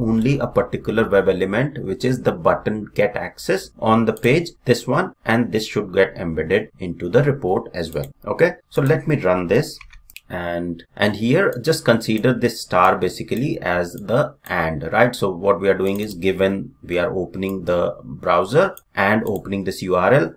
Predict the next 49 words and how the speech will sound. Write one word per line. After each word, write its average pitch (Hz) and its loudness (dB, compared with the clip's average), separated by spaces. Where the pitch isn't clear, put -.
and 123 4
we 107 2
are 98 6
taking 87 -6
screenshot, 135 0
and 131 6
then 120 6
we 104 2
are 101 4
putting 95 -2
a 90 2
delay 87 -2
of 87 -2
five 104 4
seconds, 120 -2
and 92 2
we 90 0
are 85 0
taking 85 -6
screenshot 82 -4
of 80 -4
the 196 2
web 117 6
element, 78 -2
right? 143 4
So - -6
let 107 -2
me 101 -4
run 82 -2
this 87 -6
now. 98 -4
So - -10
it 85 -8
is 87 -10
opening 107 -6
training 87 -4
dot 85 0
R 87 -6
C - -12
V 87 -8
academy 87 -6
dot 82 -2
com, 170 -2
opened 107 -8
the 90 -12
page, - -4
and 80 -10
it 76 -14
should 92 -6